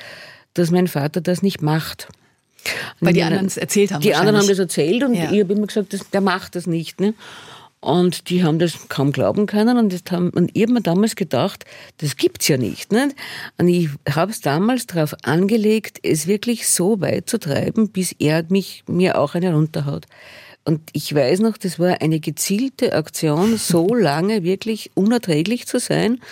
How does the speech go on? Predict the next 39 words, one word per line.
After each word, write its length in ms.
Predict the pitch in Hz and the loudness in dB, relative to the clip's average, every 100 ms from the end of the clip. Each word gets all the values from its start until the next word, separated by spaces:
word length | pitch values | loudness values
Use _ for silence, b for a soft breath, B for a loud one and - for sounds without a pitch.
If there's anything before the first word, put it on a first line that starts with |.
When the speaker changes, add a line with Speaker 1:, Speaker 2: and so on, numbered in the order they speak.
| B B B B _ | B B B B _
Speaker 1:
bis 340 | - 185 226 - _ _ _ _ - | 0 2 2 -2 _ _ _ _ -4
ich 240 | 190 - | -2 0
bei 80 | 185 | 0
ihm 320 | - 170 220 | 2 4 4
einfach 420 | 214 151 165 202 - | 4 0 0 -2 0
an 100 | 170 | 0
diese 240 | 180 170 170 | 0 -2 0
Grenze 400 | 147 147 170 214 | 0 0 0 -4
stoße 500 | - 139 175 - 180 | -2 -2 -2 0 0
und 160 | 175 - | 0 0
er 80 | |
mir 160 | 151 170 | 0 0
eine 140 | 180 | -4
knallt. 540 | - 127 117 120 - - | -4 -2 -2 -4 -8 -10
Das 160 | 151 | -6
hab 120 | 139 156 | -2 0
ich 80 | |
dann 120 | 190 170 | 0 -2
auch 60 | |
geschafft. 460 | 139 127 254 - - B B B B B B B B B _ | -2 -2 -4 -8 -20 B B B B B B B B B _
Es 300 | - 156 - | -2 0 0
war 460 | 151 156 160 156 - _ _ _ _ | 2 2 0 -4 -12 _ _ _ _
für 280 | - - 160 | -6 0 2
mich, 500 | 160 170 240 302 - - | 4 2 2 -2 -6 -2
und 180 | 190 | 0
das 140 | 185 - | -2 -4
Gefühl 260 | - 226 | -2 0
habe 160 | 226 190 | 0 0
ich 80 | 180 | 2
heute 240 | 175 180 | 2 2
noch 80 | 165 | 0
genau, 240 | 147 147 | 0 2
ich 80 | 156 | 2
weiß 180 | 147 156 | 2 0
noch, 80 | 170 | 0
wo 100 | 151 | 0
das 120 | 220 | 0
passiert 380 | 240 226 - 202 | 0 -2 0 0
ist, 240 | 208 196 | 0 -2